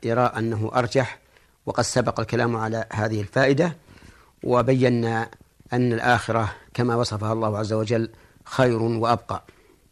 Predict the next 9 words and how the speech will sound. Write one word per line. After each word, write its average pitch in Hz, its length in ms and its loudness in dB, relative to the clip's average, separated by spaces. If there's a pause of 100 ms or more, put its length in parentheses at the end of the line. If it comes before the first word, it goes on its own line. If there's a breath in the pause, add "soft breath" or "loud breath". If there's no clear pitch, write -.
(1200 soft breath)
من 135 140 4
فوائد 139 380 4
الآية 131 240 2
الكريمة 135 400 2
حرص - 480 0
الصحابة 123 500 0
رضي 110 160 -4
الله 110 240 -2
عنهم 135 360 4